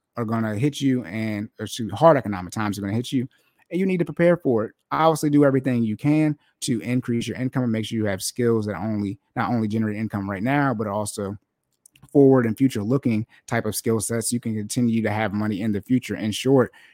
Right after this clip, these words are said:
in twenty thirties, twenty forties, you still wanna have a skill set that can help you generate more and more income. So when economic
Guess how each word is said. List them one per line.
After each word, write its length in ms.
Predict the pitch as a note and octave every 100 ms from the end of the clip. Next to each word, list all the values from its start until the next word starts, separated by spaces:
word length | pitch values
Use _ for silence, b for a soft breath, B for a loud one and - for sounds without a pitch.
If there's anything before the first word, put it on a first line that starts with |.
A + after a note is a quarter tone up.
| b -
in 340 | A2+ G#2 F#2 _ -
twenty 300 | - B2+ A2
thirties, 460 | B2 A#2+ G#2+ F#2 -
twenty 260 | B2+ A2+
forties, 480 | - D3+ D3+ B2 A#2 b -
you 120 | B2
still 200 | - C3
wanna 160 | B2
have 160 | A#2 A#2
a 80 | G#2
skill 320 | - B2+ C3+
set 320 | - A#2 G2
that 300 | A2 G#2+ -
can 180 | - G#2
help 400 | B2 C#3 C3 -
you 240 | A2+ G#2 A2+ _ A#2+
generate 480 | A#2+ A2 G#2 G#2+ F2
more 240 | G#2 A2
and 80 | G#2+
more 220 | G2+ G2
income. 420 | B2 B2 G#2+ G#2
So 240 | - G#2 G2+
when 420 | G2 G2+ F#2+ G2 _ _ _ -
economic 600 | C3 - A2+ A2 G#2 F2+